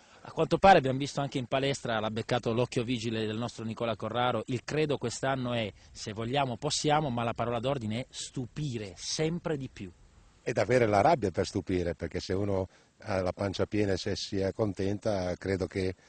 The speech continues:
Speaker 2: mm, sia molto difficile poter fare quello che, eh, abbiamo in mente di fare.
Speaker 1: Beppe, ma quanto è difficile ripetersi, in particolar modo, ad esempio, per il ruolo del portiere, che è un ruolo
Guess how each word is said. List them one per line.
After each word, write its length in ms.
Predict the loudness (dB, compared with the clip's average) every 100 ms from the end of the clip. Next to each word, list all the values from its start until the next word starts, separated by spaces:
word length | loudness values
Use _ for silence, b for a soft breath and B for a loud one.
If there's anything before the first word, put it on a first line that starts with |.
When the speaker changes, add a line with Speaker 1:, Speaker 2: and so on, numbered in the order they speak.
| B B B B B -6
Speaker 2:
mm, 280 | -2 0 0
sia 220 | 4 4
molto 280 | 6 4 4
difficile 520 | 2 2 -2 0 0
poter 560 | 0 4 6 6 6 2
fare 400 | 2 2 4 2
quello 300 | 0 0 -2
che, 840 | -2 -2 0 -2 -2 -4 -4 -6
eh, 40 | -6
abbiamo 280 | -2 0
in 80 | 0
mente 240 | -2 -2 -6
di 80 |
fare. 340 | -4 -4 -4 -8 -14 -20 -20 _ _
Speaker 1:
Beppe, 220 | -10 -8
ma 100 | -6
quanto 240 | 0 2 4
è 40 |
difficile 460 | 2 0 0 0 0
ripetersi, 800 | 2 10 10 10 2 2 -2 -2
in 80 | 0
particolar 480 | 0 2 4 4
modo, 160 | 4 2
ad 60 | 2
esempio, 260 | 0 0
per 140 | 0 0
il 80 |
ruolo 140 | 2 0
del 160 | 0
portiere, 480 | -2 -6 0 2 2
che 60 | 0
è 40 |
un 60 | 0
ruolo 260 | 2 0